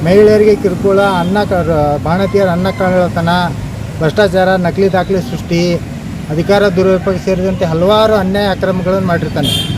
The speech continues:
ಅವನ ವಿರುದ್ಧ ಸತತವಾಗಿ ಜಿಲ್ಲಾ ಆರೋಗ್ಯ ಅಧಿಕಾರಿಗಳಿಗೆ ಮತ್ತು ಮುಖ್ಯ ಕಾರ್ಯನಿರ್ವಾಹಕ ಅಧಿಕಾರಿ,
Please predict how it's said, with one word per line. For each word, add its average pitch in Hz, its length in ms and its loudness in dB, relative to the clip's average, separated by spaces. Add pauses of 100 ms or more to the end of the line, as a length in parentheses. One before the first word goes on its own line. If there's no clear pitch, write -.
(460)
ಅವನ 226 180 4
ವಿರುದ್ಧ 214 260 2
ಸತತವಾಗಿ 208 840 2
ಜಿಲ್ಲಾ 180 460 -2
ಆರೋಗ್ಯ 196 320 0
ಅಧಿಕಾರಿಗಳಿಗೆ 185 640 -2
ಮತ್ತು 175 420 -2
ಮುಖ್ಯ 175 200 -2
ಕಾರ್ಯನಿರ್ವಾಹಕ 180 600 0
ಅಧಿಕಾರಿ, 165 520 0